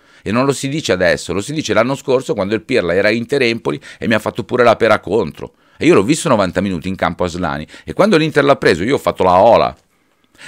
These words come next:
Perché se vi ricordate feci il video, Aslani arrivò all'Humanitas assieme a Lukaku e tutti erano lì per Lukaku. Però visto che c'era Aslani e lui, quindi lì ci fu il primo impatto col pubblico interista. Quindi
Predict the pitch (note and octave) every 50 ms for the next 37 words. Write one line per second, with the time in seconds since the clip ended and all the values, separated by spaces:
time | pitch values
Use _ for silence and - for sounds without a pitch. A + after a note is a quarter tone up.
0 | - _ - E2+ F#2 - A2+ - - B2 B2+ C3+ C#3+ - D3+ D3+ C#3 C#3 A2 F2+
1 | - F2+ - - B2+ A#2+ - - C3 C3+ C#3 B2+ A#2 G#2+ F#2+ F#2 A2 A#2 A#2+ B2+
2 | D3 D#3+ D3 G#2 F2 D#2+ E2 F2+ G2 A2+ A#2 - _ _ _ _ _ _ _ -
3 | F2 G#2 B2+ C3 C3 G#2+ F#2+ F2+ G2 A2+ B2+ C3 C3+ B2+ C3 C3+ C3+ - D3 C#3
4 | C3+ C#3+ B2+ - - G#2 G#2 G#2+ A2 A2 G#2 - - B1 C#2+ - _ _ _ _
5 | _ _ _ _ _ _ _ _ _ - F#2+ - - B2 - E3+ C#3+ A#2+ G#2+ G#2
6 | G2 F#2 F#2 G#2+ - A2 F#2+ G2 F#2 - - B2 F#2+ D#2 - - - - _ _
7 | _ _ _ _ _ _ - - D3 A2 E2+ D#2 - G#2+ F#2+ G#2+ - B2+ A#2 B2
8 | B2+ B2 B2+ B2 A2 G2+ G2+ A2+ C3+ C3+ E2 F#2 A#2+ D#3+ E3 - B2 C3 C3 G#2+
9 | F2 D2+ - - - - - _ - C#2 F#2+ C3+ - - - _ _ _ _ _
10 | _ _ _ _ _ _ _ - - - - - A2+ - - B2 A2+ F#2 - A#2+
11 | B2 A#2+ A#2 A2 F#2 - - G2 G#2 - - G2+ F2+ F#2 E2+ - G2+ F2+ F2+ F#2
12 | E2 F2 F2 E2 - E2+ D#2 D2+ D2 - - - G#2+ F#3 F#3 C3 F#2 C#2 C#2+ -